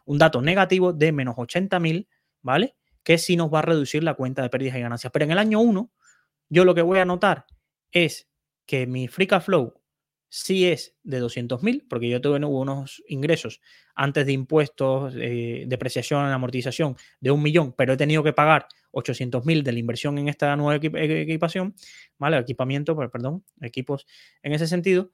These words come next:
pero mi cuenta de pérdidas y ganancias me va a mostrar que mis beneficios, ¿vale? Son, eh, de,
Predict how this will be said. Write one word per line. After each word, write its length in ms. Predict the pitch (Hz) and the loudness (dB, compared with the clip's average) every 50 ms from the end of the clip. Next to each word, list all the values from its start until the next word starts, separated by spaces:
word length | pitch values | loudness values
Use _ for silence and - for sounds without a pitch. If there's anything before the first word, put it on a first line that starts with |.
| _ _ _ _ _ _ _ | _ _ _ _ _ _ _
pero 460 | - 202 202 196 196 208 262 - _ _ _ | 4 6 6 6 4 2 -2 -4 _ _ _
mi 180 | 208 160 151 | -2 -2 -2
cuenta 320 | 147 - 160 165 175 170 175 | 0 0 0 0 2 2 0
de 60 | 165 | 2
pérdidas 300 | 160 175 165 180 175 165 | 2 0 0 0 -2 -2
y 60 | 170 170 | -2 -2
ganancias 380 | 165 165 170 170 165 - 170 | -2 -2 -4 -4 -2 -2 -2
me 100 | 165 151 | -2 -2
va 60 | 147 | -2
a 40 | 151 | -2
mostrar 320 | 156 156 - - 160 165 170 | -4 -4 -2 -2 -2 -2 0
que 100 | - 175 | -2 -2
mis 160 | 151 135 127 | -4 -2 -4
beneficios, 760 | 135 127 120 117 - - 196 190 - - 160 185 - - _ _ _ _ _ _ _ _ _ | -4 -6 -6 -6 -4 -4 -4 -2 -2 -4 -6 -6 -6 -12 _ _ _ _ _ _ _ _ _
¿vale? 320 | - 131 160 214 294 - _ _ _ _ _ _ _ _ _ | -4 -2 -2 -2 -2 -6 _ _ _ _ _ _ _ _ _
Son, 500 | _ - - 160 151 156 175 196 202 - _ | _ -4 0 2 2 2 0 -2 -6 -6 _
eh, 340 | 160 139 131 123 123 123 120 | -2 -2 0 -2 -2 -2 -2
de, 440 | 123 120 120 117 120 120 127 - | -2 -2 -2 -2 -4 -4 -8 -10